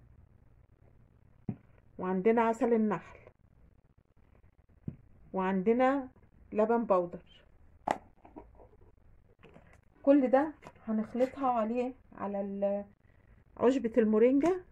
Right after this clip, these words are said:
هنهرس كده الكيوي،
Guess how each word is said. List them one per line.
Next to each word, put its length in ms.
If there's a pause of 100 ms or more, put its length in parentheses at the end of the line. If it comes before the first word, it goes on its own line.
(200)
هنهرس 720 (2000)
كده 260 (1700)
الكيوي، 560